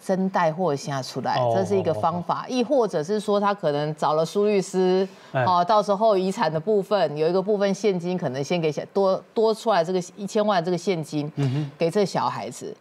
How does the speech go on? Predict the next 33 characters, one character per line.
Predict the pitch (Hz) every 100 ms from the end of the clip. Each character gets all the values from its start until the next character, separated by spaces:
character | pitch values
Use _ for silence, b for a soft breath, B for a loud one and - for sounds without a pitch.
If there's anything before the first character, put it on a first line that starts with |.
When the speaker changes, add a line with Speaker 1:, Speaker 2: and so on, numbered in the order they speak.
| B B -
Speaker 1:
那 | 294
如 | 262
果 | 311 226
说 | 226
真 | 226 240
的 |
感 | 196 131 127
情 | - 151
不 | 196
好 | 151 98
的 | 87
话， | - 147
我 | 170
们 | 156
是 | 208 277
有 | 220
看 | 123 185 175
过 | 170
很 | - 135 139
多 | 160 156
间 | - 170 123
哦， | 127 85 B B B -
就 | 214
是 | 202
一 | 233
起 | 233 - 135
卖 | 175 156
掉， | 170 139 - - b b _
大 | 208 180
家 | 175
分 | 165 151
现 | 147 139 131
金。 | -